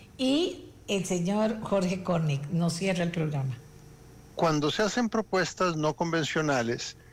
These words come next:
Speaker 2: muchas veces se responde, "Todo eso está muy bien, pero no es políticamente viable". Yo quisiera decirle a los diputados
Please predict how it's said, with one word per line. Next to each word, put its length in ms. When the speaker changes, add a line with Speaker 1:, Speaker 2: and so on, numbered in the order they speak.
Speaker 2:
muchas 360
veces 320
se 140
responde, 600
"Todo 340
eso 180
está 260
muy 180
bien, 440
pero 200
no 140
es 120
políticamente 840
viable". 420
Yo 140
quisiera 640
decirle 400
a 60
los 160
diputados 760